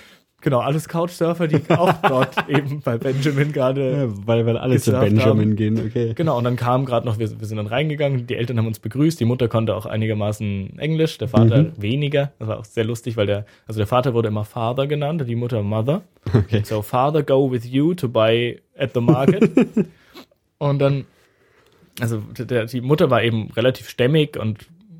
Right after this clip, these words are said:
Speaker 1: groß, also so normal
Speaker 2: Mhm.
Speaker 1: groß irgendwie. Und der Vater war aber so ganz zierlich, graue Haare und ungefähr so ein, mindestens einen halben Kopf kleiner als sie.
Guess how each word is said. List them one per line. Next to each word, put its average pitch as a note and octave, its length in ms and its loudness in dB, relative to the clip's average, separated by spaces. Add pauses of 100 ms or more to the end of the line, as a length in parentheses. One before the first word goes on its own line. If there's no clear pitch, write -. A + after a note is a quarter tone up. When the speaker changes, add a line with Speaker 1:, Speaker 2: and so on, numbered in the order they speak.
(200)
Speaker 1:
groß, B2 440 0
also G2+ 180 -8
so G#2+ 100 -10
normal G2+ 380 2
Speaker 2:
Mhm. A2+ 120 8
Speaker 1:
groß D#3 280 4
irgendwie. C#3 400 0 (380)
Und B2 80 -2
der B2 80 2
Vater C#3+ 280 0
war C3+ 80 4
aber C3 140 2
so C3 80 -4
ganz E3 360 0
zierlich, F#3 580 0
graue C3+ 440 2
Haare F#3 520 -4 (840)
und C#3+ 160 -4 (300)
ungefähr D#3 500 0 (160)
so E3 140 -6
ein, - 120 -8 (800)
mindestens E3 380 -2
einen C#3 120 -2
halben C#3 220 2
Kopf - 280 -2
kleiner C3 380 4
als A2+ 220 0
sie. C3+ 260 -2